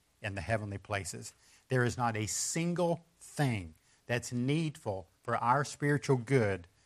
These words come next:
that you and I have not received as Christians. Nothing has been left out. Every spiritual blessing means every spiritual blessing. Everything we could possibly need to grow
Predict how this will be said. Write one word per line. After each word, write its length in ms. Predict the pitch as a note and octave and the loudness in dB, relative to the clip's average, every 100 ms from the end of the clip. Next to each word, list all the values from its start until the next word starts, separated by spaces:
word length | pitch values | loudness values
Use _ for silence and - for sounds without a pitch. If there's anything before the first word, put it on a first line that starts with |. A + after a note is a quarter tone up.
| _ _ _ A2+ | _ _ _ -8
that 200 | G#2+ C3 | -4 -2
you 180 | D3 | 0
and 100 | D3+ | 0
I 180 | C3 A2+ | 0 0
have 260 | G2+ A#2 G#2+ | 0 -4 -4
not 280 | A2 A2 G#2+ | -4 -4 -8
received 520 | G#2 - F#2+ F2 _ _ | -10 -10 -12 -16 _ _
as 160 | G#2 F#2 | -14 -12
Christians. 540 | - G2+ - B2+ - _ _ _ | -12 -14 -14 -20 -20 _ _ _
Nothing 460 | G#2+ C#3 C#3+ D#3 D3 | -2 -2 0 -4 -4
has 200 | A#2+ A2 | -6 -6
been 180 | A2+ G2+ | -8 -6
left 260 | G2 - | -8 -8
out. 200 | A2+ - _ _ _ _ _ _ _ | -10 -10 _ _ _ _ _ _ _
Every 560 | D3 F3 D3 A#2+ G#2+ G#2 _ _ | -2 -2 -2 -4 -4 -6 _ _
spiritual 640 | - - C3+ C3 B2 - A#2+ | -18 -2 2 4 2 -4 -8
blessing 500 | G#2+ C3 B2+ G2+ G2 | -2 -2 -2 -8 -12
means 300 | A2 A2 - B2+ | -10 -10 -8 -4
every 480 | B2+ A#2 B2+ B2 - _ | -4 0 -2 -2 -8 _
spiritual 720 | - A#2+ G#2+ G2+ - G#2+ F#2 _ | -8 -4 -2 -4 -6 -8 -8 _
blessing. 440 | G#2 F#2+ - C3 C#3 _ _ _ _ _ _ _ _ _ _ _ _ _ _ | -10 -8 -10 -16 -20 _ _ _ _ _ _ _ _ _ _ _ _ _ _
Everything 440 | C3 D#3 D3 D#3 C#3 | -2 0 0 -2 -2
we 100 | C3+ | -2
could 160 | C#3 | -2
possibly 480 | - C#3+ B2 C3+ C#3 | -2 -4 -2 -2 -2
need 300 | A#2+ A2 F2 _ _ _ _ _ _ _ - | -2 -6 -10 _ _ _ _ _ _ _ -12
to 100 | G2+ | -10
grow 540 | G#2+ B2+ C#3 C#3+ | -2 2 4 4